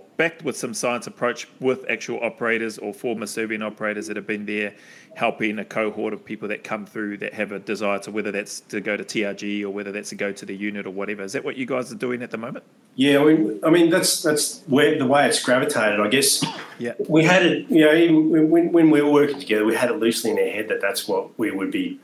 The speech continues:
Speaker 2: doing eventually, somehow in some description, some form.
Speaker 1: Yeah.
Speaker 2: Um, but we've, because it's been, because we, A S is our background, and we're still, guys are still operating at the moment who own this joint.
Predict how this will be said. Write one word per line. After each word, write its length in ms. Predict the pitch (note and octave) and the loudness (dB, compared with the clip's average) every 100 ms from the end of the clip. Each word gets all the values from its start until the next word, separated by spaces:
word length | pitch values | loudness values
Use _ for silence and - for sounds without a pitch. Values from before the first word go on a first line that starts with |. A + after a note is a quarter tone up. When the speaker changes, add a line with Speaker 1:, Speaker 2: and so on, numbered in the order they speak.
| - | -2
Speaker 2:
doing 360 | G#2+ A2+ A2+ | 2 4 2
eventually, 600 | - - A#2 A2+ F2 E2+ - | -2 -2 -2 0 -2 -4 -2
somehow 480 | - G2+ - F#2 | 0 0 0 0
in 80 | F2 | 0
some 220 | - G2+ | -2 -4
description, 460 | F2+ - F#2+ - F2+ | -4 -8 -8 -10 -8
some 280 | - G2 F2+ | -6 -8 -8
form. 420 | - G2 F#2+ F2 - - _ | -14 -8 -8 -8 -12 -20 _
Speaker 1:
Yeah. 140 | A2 - _ _ _ | -12 -12 _ _ _
Speaker 2:
Um, 360 | A2 G#2 G#2 G#2 | 2 4 2 2
but 220 | B2 B2+ | 2 4
we've, 280 | C3+ A2+ - - _ _ | 2 2 -2 -10 _ _
because 380 | C3 C3+ D3+ C#3 | -2 4 4 4
it's 200 | C3 - | 0 -4
been, 360 | - B2 A2+ - - | -2 2 2 -2 -12
because 240 | - B2+ A#2+ | 0 2 2
we, 140 | - - _ _ _ _ _ _ _ _ _ G2 | 0 -4 _ _ _ _ _ _ _ _ _ -4
A 100 | G2+ | -2
S 160 | - | -4
is 60 | F#2+ | -4
our 120 | F2+ | -4
background, 480 | - G2+ - F#2+ F#2+ | -2 -4 -2 -2 0
and 140 | F#2+ | -2
we're 120 | F#2+ | -2
still, 400 | F#2 - A#2 G2 G2 | -2 0 0 0 -6
guys 340 | - A2+ G#2+ | -2 0 0
are 60 | - | -2
still 260 | - G#2+ | -2 -2
operating 380 | - G#2 G2+ F#2 | -2 -2 -2 -2
at 60 | F2+ | -4
the 40 | |
moment 300 | G2 G2+ F#2 | -2 -2 -2
who 160 | G2+ F#2 | -6 -6
own 240 | G2 A2 | -2 0
this 180 | G#2+ - | 0 -4
joint. 300 | F#2 F2 | -4 -6